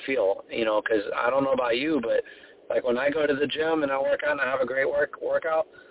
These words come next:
like, it's really hard to try to, for somebody to try to bring you down at the rest of the day 'cause you feel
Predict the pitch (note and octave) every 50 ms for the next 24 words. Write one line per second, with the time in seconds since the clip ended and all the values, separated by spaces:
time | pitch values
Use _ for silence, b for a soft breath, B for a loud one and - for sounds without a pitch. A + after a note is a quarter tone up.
0 | B B B B B - - C#3 - E3+ D#3+ - - - C3+ C#3 D#3 F3+ G#3 G#3+
1 | G#3 G3+ F#3 D#3+ C#3+ C3+ C#3 D3 D#3+ E3 D#3+ C#3+ C3+ A#2+ - B2+ - - C#3+ C3+
2 | C3 B2+ B2 A#2+ - - - - - - - - B2+ A#2 - D3+ C#3+ C#3 C3+ B2+
3 | A#2+ A2+ - - C3+ A#2+ A2+ G#2 B2 B2 C3 C3 B2+ A#2 G#2+ - A#2 B2+ C3 B2
4 | A2+ G#2+ - - A#2 A2 A2 G#2+ - - A2 G#2 G2 G#2+ G#2 G2 - A#2 G2+ A2+
5 | A#2 - A#2+ A2+